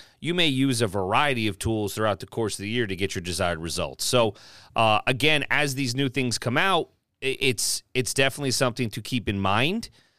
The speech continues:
uh, that ask, ask questions, ask us, find us on the socials, uh, you know, do some research. It's all over. But I definitely wanted to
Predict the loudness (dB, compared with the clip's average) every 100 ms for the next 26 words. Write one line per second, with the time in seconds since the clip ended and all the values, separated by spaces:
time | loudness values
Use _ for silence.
0 | _ _ -2 2 2 2 0 -6 _ -2
1 | 0 2 -2 _ _ 0 0 0 -4 -2
2 | 0 0 2 2 2 0 0 -4 -2 -2
3 | 0 0 0 0 -2 -6 -8 -6 -4 -2
4 | -2 -2 0 2 2 2 0 0 -4 -6
5 | -4 0 0 -2 -4 -4 -4 -6 -6 -4
6 | -2 0 2 0 -2 -2 2 2 2 0
7 | 0 0 2 2 0 -2 -2 0 0 -2
8 | -4 -4 -4